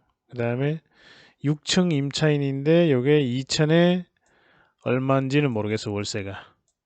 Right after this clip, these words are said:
일단은 요렇게 들어있고, 기타 뭐 요렇게 들어있는 거예요. 임대료 조사는 사실 원점에서 다 해봐야 됩니다. 근데 내가 마음에 들었던 건 뭔가 하면, 아, 서울에서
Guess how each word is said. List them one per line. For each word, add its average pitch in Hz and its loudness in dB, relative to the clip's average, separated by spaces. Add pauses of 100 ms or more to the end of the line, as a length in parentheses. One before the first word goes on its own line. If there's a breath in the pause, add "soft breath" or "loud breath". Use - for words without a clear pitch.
(600)
일단은 123 -4
요렇게 117 -2
들어있고, 104 -8 (1000 soft breath)
기타 175 0 (180)
뭐 147 -6
요렇게 135 -2
들어있는 113 -4
거예요. 101 -12 (960 soft breath)
임대료 180 8
조사는 165 6
사실 147 2
원점에서 165 4
다 123 -4
해봐야 143 4
됩니다. 104 -4 (2000 loud breath)
근데 156 4
내가 139 2
마음에 135 2
들었던 139 0
건 131 -4
뭔가 101 -6
하면, 107 -8 (1500 loud breath)
아, 98 -6
서울에서 123 -2